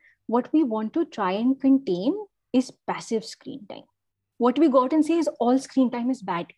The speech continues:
Is it? Is there an alternative? There isn't. And especially now, there really isn't. So we want to try and see how much time is,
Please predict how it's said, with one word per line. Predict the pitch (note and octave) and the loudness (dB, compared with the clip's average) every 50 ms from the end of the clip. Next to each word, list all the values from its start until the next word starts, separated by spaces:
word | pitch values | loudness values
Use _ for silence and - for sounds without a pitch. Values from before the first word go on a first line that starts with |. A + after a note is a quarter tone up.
| _ - | _ 0
Is | B3 B3+ A3+ | 2 2 2
it? | D#4 F4 F#4 F#4 - _ - _ _ _ _ _ _ _ _ _ - | 2 0 0 0 -4 _ -20 _ _ _ _ _ _ _ _ _ 0
Is | B3+ A#3+ F#3+ | 2 2 2
there | A3+ A3 A3 A#3+ | 2 2 2 4
an | D4+ D4+ E4 | 4 4 4
alternative? | D#4 C#4+ C4+ C4 B3 A#3+ B3 B3 E4 E4+ C#4 G#3+ | 4 4 2 2 2 2 0 0 0 0 2 4
There | C4+ D#4+ D#4 D4 D4+ | 4 4 2 2 2
isn't. | A#3+ C4 B3 G3 C4 C4+ A#3 F3+ E3 - - _ _ - - | 2 2 4 4 4 4 4 2 -4 -10 -16 _ _ 0 4
And | C4 | 4
especially | D4+ D4+ D4 - B3 C4 - - D4 | 4 4 2 2 0 2 4 4 2
now, | C4+ A#3 G3 G3 | 2 2 2 0
there | G#3+ A#3 | 0 0
really | G#3+ A3+ A3+ B3 C4 D4 A3+ G3 | 0 0 -2 0 2 2 2 0
isn't. | E3+ - F3+ E3 - - - _ _ - - - - _ _ _ | -2 -4 -8 -10 -10 -14 -20 _ _ -20 -20 -20 -20 _ _ _
So | - D#4+ | 0 2
we | E4 C#4 | 4 4
want | C4+ C4 C4 C4+ | 4 2 4 2
to | F#4+ F#4+ | 0 -2
try | - D#4 C4 A3 | 0 0 0 0
and | G#3+ A#3 B3+ C#4 | 2 4 4 2
see | C#4 - - F#3 G#3 C4+ - - _ _ _ _ _ | 2 0 -6 -6 -6 -6 -8 -12 _ _ _ _ _
how | - C#4 A3+ A#3+ | 0 2 2 4
much | C4 D#4+ D4+ - - | 4 2 2 0 -6
time | - F3 E3+ F#3+ B3+ D4 - _ _ _ - | -6 -4 -2 -4 -4 -6 -6 _ _ _ -4
is, | A3+ A3+ A3 G3 - | -4 -2 -2 -4 -8